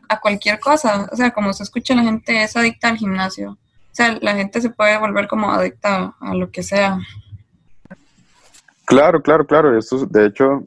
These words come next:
Speaker 2: bueno, al final de cuentas, eh, la adherencia a diferentes, eh, vamos a ver,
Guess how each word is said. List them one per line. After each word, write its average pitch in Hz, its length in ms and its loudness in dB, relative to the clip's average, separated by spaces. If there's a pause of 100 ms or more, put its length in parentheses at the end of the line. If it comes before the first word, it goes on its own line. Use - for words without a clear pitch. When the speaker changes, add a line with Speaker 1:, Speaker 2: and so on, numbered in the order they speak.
(100)
Speaker 2:
bueno, 113 320 2
al 92 120 -8
final 92 240 4
de 104 80 4
cuentas, 123 440 2 (640)
eh, 87 680 4 (460)
la 98 280 4
adherencia 98 880 2 (220)
a 80 440 0
diferentes, 92 1160 0 (180)
eh, 82 340 -8
vamos 90 220 -4
a 95 80 2
ver, 98 220 2